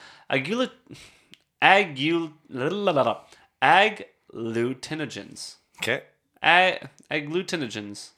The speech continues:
Speaker 1: Agglutinogens.
Speaker 2: Agamemnon.
Speaker 1: Agamemnon.
Speaker 2: <laughs>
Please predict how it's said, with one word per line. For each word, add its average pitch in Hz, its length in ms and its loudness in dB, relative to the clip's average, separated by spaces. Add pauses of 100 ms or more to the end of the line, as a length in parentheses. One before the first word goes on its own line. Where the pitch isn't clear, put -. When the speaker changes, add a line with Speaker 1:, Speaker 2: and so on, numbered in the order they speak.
Speaker 1:
Agglutinogens. 170 1080 -10
Speaker 2:
Agamemnon. 110 580 -4 (380)
Speaker 1:
Agamemnon. 131 880 0
Speaker 2:
<laughs> 131 60 -12